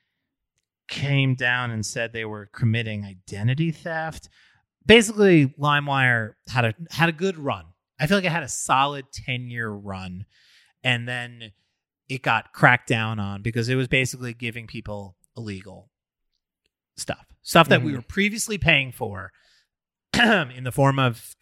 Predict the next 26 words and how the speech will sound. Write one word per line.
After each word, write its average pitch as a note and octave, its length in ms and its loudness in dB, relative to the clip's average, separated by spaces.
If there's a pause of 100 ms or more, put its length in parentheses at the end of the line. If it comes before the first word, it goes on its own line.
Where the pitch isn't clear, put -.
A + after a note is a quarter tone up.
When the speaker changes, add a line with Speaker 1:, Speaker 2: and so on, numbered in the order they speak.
(120)
Speaker 1:
entertainment C3+ 500 2
content, A#2 360 -4
music, A2+ 340 -10
movies, A2 400 -14
et - 100 -18
cetera. A2+ 440 4 (160)
Speaker 2:
Mm-hmm. A2+ 300 -6 (220)
Speaker 1:
And B2+ 460 -2 (920)
then C3 560 2
it B2+ 120 -18
got, A#2 260 0 (460)
it, C3+ 220 -6
it C#3+ 80 -2
was, D3 200 0
it C#3+ 80 -4
had F3+ 140 4
a F3+ 60 2
good E3 180 -4
run. A#2+ 420 -6 (300)
You C3 80 -6
definitely D3 280 2
downloaded B2 440 -4
a G#2+ 40 -6
bunch A2+ 240 -4
of G#2+ 220 0 (240)
illegal A#2 760 -4